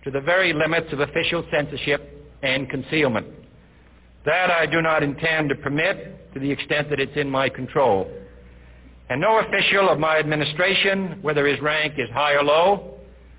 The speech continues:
civilian or military, should interpret my words here tonight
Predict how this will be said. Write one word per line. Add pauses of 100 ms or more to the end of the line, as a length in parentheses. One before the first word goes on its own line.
(240)
civilian
or
military, (880)
should
interpret
my
words
here
tonight